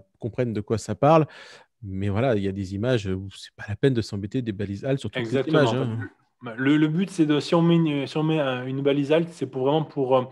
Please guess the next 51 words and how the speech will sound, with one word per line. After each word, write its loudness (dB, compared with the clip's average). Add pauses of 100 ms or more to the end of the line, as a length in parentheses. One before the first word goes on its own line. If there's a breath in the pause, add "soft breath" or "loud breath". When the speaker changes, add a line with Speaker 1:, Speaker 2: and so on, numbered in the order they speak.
(260 loud breath)
Speaker 2:
décrire 2
une 2
image 4
qui 0
en 2
vaut 2
la 6
peine 4 (460 loud breath)
et 0 (140)
espérer 2
qu'elle 4
vienne 0
se -4
positionner -4
également 2
dans 0
Google 4
Images. 0
Clairement, 4
entre 2
le 4
Speaker 1:
C'est 2
Speaker 2:
nom 2
Speaker 1:
ça. 6
Speaker 2:
de 4
la 4
photo -2 (420 soft breath)
et 0
l-, 0
et, -2
et, -6
et -4
donc, -2
et 4
l'attribut, 0 (360 loud breath)
on, -4
on, -4
on -2
va 4
essayer, 2
voilà, 4
de, -8
de, 0
de, -14
de -12
positionner -2
cette -8
image. -4 (1080)
Les 2
outils, -2
donc, -2